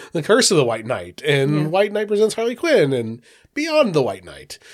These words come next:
Speaker 2: Yeah, and with so many of these characters, there's a lot of bad guys working together, so they're gonna stab each other in the back, so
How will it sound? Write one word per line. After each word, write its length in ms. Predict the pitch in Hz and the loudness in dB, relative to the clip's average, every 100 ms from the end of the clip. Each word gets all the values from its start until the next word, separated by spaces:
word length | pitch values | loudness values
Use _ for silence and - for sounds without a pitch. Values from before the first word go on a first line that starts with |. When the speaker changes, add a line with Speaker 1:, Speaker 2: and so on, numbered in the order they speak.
| - _ _ - | -20 _ _ -6
Speaker 2:
Yeah, 140 | 214 | -2
and 100 | 196 | -2
with 100 | 196 | -2
so 180 | - 254 | -4 -4
many 160 | 262 226 | -2 -2
of 40 | |
these 180 | 208 196 | -2 -6
characters, 520 | - 180 185 202 190 | -4 -4 -2 -6 -4
there's 360 | 165 160 - - _ _ - | -6 -6 -6 -8 _ _ -6
a 60 | 190 | -2
lot 220 | 190 180 | -2 -2
of 120 | 170 | -4
bad 300 | 170 170 170 | -2 -2 -4
guys 320 | 165 151 147 | -6 -6 -8
working 340 | 170 156 165 156 | -10 -12 -12 -12
together, 380 | 165 151 - | -10 -10 -10
so 140 | - 214 | -12 -8
they're 120 | 233 | -8
gonna 180 | 285 254 | -8 -8
stab 320 | - 156 151 | -6 -6 -8
each 140 | 147 - | -10 -12
other 140 | 156 | -14
in 60 | 156 | -16
the 60 | 147 | -16
back, 360 | - - - | -18 -18 -16
so 400 | - 113 90 - | -16 -16 -18 -18